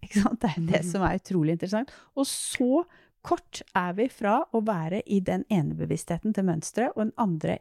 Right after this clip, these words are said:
Speaker 1: i egenkjærlighet og følelsen av å være verdifull.
Speaker 2: Og som er en helt total motsetning.
Speaker 1: Ja.
Speaker 2: Det er helt utrolig.
Speaker 1: Ja, det er så spennende.
Speaker 2: Ja, det er så spennende.
Speaker 1: Det ligger helt side om side, og bare med de rette spørsmålene, så vips, under et sekund så er du over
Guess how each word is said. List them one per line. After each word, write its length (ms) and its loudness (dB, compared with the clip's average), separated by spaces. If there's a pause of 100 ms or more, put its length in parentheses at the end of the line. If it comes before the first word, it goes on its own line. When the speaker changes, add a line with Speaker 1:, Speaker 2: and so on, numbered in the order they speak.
(100)
Speaker 1:
i 200 2
egenkjærlighet 720 -2 (360)
og 80 2
følelsen 380 -2
av 60 -2
å 60 0
være 160 -2
verdifull. 440 -2 (180)
Speaker 2:
Og 60 -10
som 100 0
er 60 2
en 80 -2
helt 120 -2
total 320 -2
motsetning. 480 -2
Speaker 1:
Ja. 140 10 (680)
Speaker 2:
Det 60 -2
er 200 -6
helt 200 -14
utrolig. 300 -8 (280)
Speaker 1:
Ja, 60 6
det 100 4
er 120 -2
så 180 -2
spennende. 380 -2
Speaker 2:
Ja, 120 -2
det 120 -10
er 120 -12
så 340 -6
spennende. 320 -2 (440)
Speaker 1:
Det 120 2
ligger 240 2
helt 500 0
side 220 0
om 60 2
side, 340 0 (100)
og 100 -2
bare 180 2
med 120 -2
de 120 2
rette 260 -4
spørsmålene, 680 0
så 220 -2 (100)
vips, 320 -4 (320)
under 260 4
et 100 -8
sekund 340 -2
så 200 -6
er 180 0
du 80 0
over 340 2